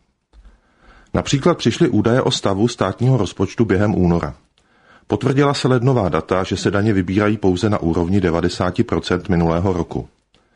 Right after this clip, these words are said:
To věští výpadek na úrovni mnoha desítek miliard korun ve státních příjmech.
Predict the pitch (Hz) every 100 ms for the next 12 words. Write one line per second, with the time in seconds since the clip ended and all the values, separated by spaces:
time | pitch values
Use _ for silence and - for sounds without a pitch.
0 | _ - _ - 90 120 - 170 135 -
1 | 120 135 117 - 107 101 127 120 98 107
2 | 92 - 101 120 101 104 110 - - 85
3 | 104 92 - 92 98 110 - 78 69 65
4 | -